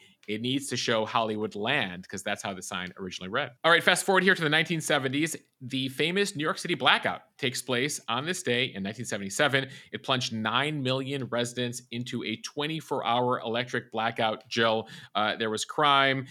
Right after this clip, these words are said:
It was the summer of seventy-seven, which was a total freak out summer, uh, 'cause you also had a mass murderer on the loose, uh, that summer in New York City. It's been depicted in various films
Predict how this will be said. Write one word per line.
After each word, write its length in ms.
It 80
was 160
the 80
summer 300
of 100
seventy-seven, 580
which 160
was 120
a 60
total 280
freak 320
out 160
summer, 420
uh, 120
'cause 180
you 120
also 180
had 160
a 40
mass 300
murderer 440
on 200
the 80
loose, 460
uh, 160
that 200
summer 340
in 140
New 100
York 180
City. 460
It's 100
been 140
depicted 440
in 140
various 420
films 460